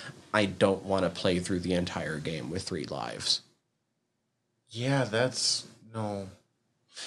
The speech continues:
Speaker 2: Yeah,
Speaker 1: I
Speaker 2: I know.
Speaker 1: could. I don't, I, I think I only died, like, four total times through the entire thing, so it would only take being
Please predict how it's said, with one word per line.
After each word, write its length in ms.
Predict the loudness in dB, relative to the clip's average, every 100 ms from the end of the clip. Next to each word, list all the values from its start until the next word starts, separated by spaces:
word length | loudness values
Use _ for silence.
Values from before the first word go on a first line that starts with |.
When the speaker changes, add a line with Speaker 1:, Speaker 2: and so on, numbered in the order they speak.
| -12 -2 -2 -2 -6 -2
Speaker 2:
Yeah, 180 | 2 6
Speaker 1:
I 40 | 6
Speaker 2:
I 20 |
know. 40 | 8
Speaker 1:
could. 480 | 10 12 10 8 0 -16 -20 -20 -20 _ _ _ _
I 100 | 2
don't, 320 | 6 6 4 0 -18 _
I, 420 | 2 4 6 2 -2 2
I 100 | 4
think 220 | 4 4
I 60 | 4
only 260 | 6 4
died, 400 | 6 6 6 4
like, 340 | 0 0 0 -6
four 580 | -14 -12 -2 4 6 8
total 320 | 8 8 6
times 400 | 6 6 6 6
through 120 | 6
the 80 | 6
entire 420 | 6 8 8 6
thing, 320 | 6 6 6
so 260 | 6 6 6
it 80 | 4
would 120 | 4
only 240 | 4 4 4
take 320 | 2 2 2
being 420 | 4 4 2 0